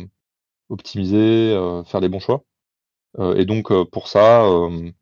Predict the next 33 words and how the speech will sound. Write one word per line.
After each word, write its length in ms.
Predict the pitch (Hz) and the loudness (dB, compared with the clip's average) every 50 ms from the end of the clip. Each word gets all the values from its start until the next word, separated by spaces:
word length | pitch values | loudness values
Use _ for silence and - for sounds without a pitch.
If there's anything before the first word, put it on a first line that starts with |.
| _ _ _ _ _ _ _ _ _ _ _ | _ _ _ _ _ _ _ _ _ _ _
bah, 160 | - 90 90 90 | -2 -2 0 0
je, 160 | 92 92 90 | 0 -2 -2
je... 500 | 87 95 92 87 87 87 85 87 85 87 | 0 0 -2 0 0 -2 -2 -4 -4 -4
ouais, 180 | 90 101 123 143 | 0 0 0 0
c'est 100 | - 107 | 0 -2
ça, 180 | - 127 123 | 0 0 0
j'essaye 300 | 110 98 90 - - 95 | 0 0 -4 -4 -4 -4
de, 300 | 95 92 87 87 87 87 | -4 -4 -4 -4 -6 -6
de, 140 | 87 90 92 | -6 -8 -8
de 100 | 90 - | -8 -10
produire 420 | - - - - 98 92 98 98 95 | -12 -8 -6 -6 -4 -4 -4 -4 -4
les 100 | 92 92 | -4 -4
bonnes, 260 | 92 95 92 95 92 | -4 -6 -6 -6 -6
euh, 160 | 90 87 90 - _ _ _ _ - | -10 -10 -12 -16 _ _ _ _ 0
alors 180 | 98 90 - | 0 0 0
pourquoi ? 320 | - 101 - - 123 135 - | -2 -6 0 2 2 2 4
Parce 200 | - 98 - - | 2 -2 0 0
que 80 | 117 | -2
j'ai 120 | 104 98 101 | 0 0 0
envie 200 | 98 95 110 107 | -2 0 2 2
d'avancer, 520 | 101 90 92 92 90 - - 127 143 147 - _ _ _ _ _ _ _ _ _ _ _ _ | 2 2 2 0 -4 -2 0 0 0 0 -2 _ _ _ _ _ _ _ _ _ _ _ _
parce 220 | - 110 104 - - | -2 -2 -2 -2 0
que 240 | - 131 131 139 | 2 4 4 4
je 80 | - - | 2 0
crois 140 | - 127 123 | 2 4 4
que 60 | 127 | 4
j'ai 100 | 113 110 | 4 4
aussi, 380 | 107 104 - - - 127 127 127 | 2 2 0 -6 -6 -4 -2 -2
euh, 320 | 120 110 104 98 95 92 | -2 -2 -2 -2 -4 -4
pas 140 | 95 - 127 | -2 -2 -2
envie 220 | 127 131 127 131 | -2 -2 -2 0
d'être 180 | 117 107 107 101 | 0 0 0 0
bloqué. 440 | 107 110 117 113 - - 104 107 | 2 2 2 2 0 -2 -4 -4